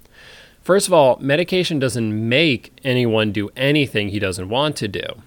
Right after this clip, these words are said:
but it does allow him to more easily, reliably, and accurately do what he wants to do. So if you feel like watching Gilligan's Island reruns all day, you know, a pound of medication's not gonna change that.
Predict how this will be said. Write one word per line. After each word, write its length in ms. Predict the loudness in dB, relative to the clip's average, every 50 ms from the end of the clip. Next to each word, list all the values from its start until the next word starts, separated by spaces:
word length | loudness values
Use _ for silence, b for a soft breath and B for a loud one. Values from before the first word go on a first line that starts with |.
| _ _ _ _ b b b b b _
but 100 | -4 -4
it 160 | -4 -2 0
does 300 | 2 2 4 2 2 0
allow 320 | 0 0 2 2 2 0 0
him 100 | -2 -2
to 80 | -4
more 300 | -4 -2 0 0 -2 -2
easily, 500 | -2 -2 -2 -2 -2 -2 -2 -2 -2 -2
reliably, 720 | -2 -2 -2 0 2 2 2 2 0 0 -2 -4 -6 -6 -6
and 100 | -8 -4
accurately 840 | -2 0 0 0 0 -2 -2 -2 -2 -2 -2 -4 -4 -4 -4 -6 -6
do 340 | -10 -12 -8 -4 -2 0 0
what 160 | 0 0 -2
he 60 | -2
wants 400 | -2 -4 -4 -6 -6 -6 -8 -10
to 140 | -10 -10 -6
do. 340 | -4 -2 0 0 0 -2 -2 -6 -14 -18 -20 _ _ _ B B B B B B
So 220 | -4 0 2 2
if 140 | 2 2 0
you 100 | -2 -2
feel 140 | 0 2 4
like 160 | 4 4 4
watching 380 | 4 4 4 2 2 -2 0 2
Gilligan's 380 | 2 4 4 2 2 0 2
Island 380 | 2 2 2 4 2 2 0 0
reruns 480 | -2 -2 -2 -2 -2 -4 -4 -4 -2
all 200 | 0 0 0 0
day, 600 | 0 0 0 0 2 0 0 -2 -4 -8 -12 -16 -16 -12
you 140 | -8 -6 -4
know, 160 | -4 -4 -4
a 60 | -6 -6
pound 320 | -4 -2 0 2 2 2
of 80 | 0 0
medication's 640 | 0 0 -2 -2 0 0 0 2 0 -4 -6 -4 -4
not 160 | -4 -4 -4
gonna 180 | -6 -8 -8 -8
change 460 | -8 -8 -6 -4 -2 -2 -2 -4 -4
that. 340 | -6 -8 -8 -8 -10 -12